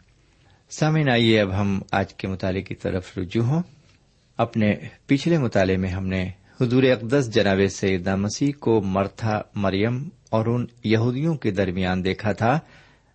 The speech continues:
جو مرتھا اور مریم کی دلجوئی کرنے اور انہیں تسلی دینے اور ان کے غم میں شریک ہونے کے لیے آئے تھے۔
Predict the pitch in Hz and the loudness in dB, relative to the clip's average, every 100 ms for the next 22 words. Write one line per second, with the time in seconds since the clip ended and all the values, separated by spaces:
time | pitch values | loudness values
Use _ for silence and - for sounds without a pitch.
0 | - 131 147 127 120 117 127 135 - 110 | -6 0 2 2 0 -2 -4 -4 -4 -4
1 | 98 95 95 95 98 - 120 101 110 104 | -4 -4 -4 -4 -6 -6 -6 -2 -4 -2
2 | 135 156 139 104 90 82 - _ _ _ | -2 -2 -2 -4 -4 -8 -8 _ _ _
3 | _ - 143 160 160 151 - 123 139 160 | _ -2 2 2 0 -2 -2 0 0 0
4 | 160 98 90 85 85 _ _ _ - 135 | -2 -2 -4 -8 -14 _ _ _ -2 0
5 | 156 156 139 123 120 139 139 127 113 113 | 0 -2 0 0 0 -2 -4 -4 -4 -2
6 | 156 - 107 95 90 98 92 117 120 - | -4 -4 -6 -6 -6 -8 -6 -4 -4 -4
7 | - 95 92 - 95 | -4 -4 -4 -8 -12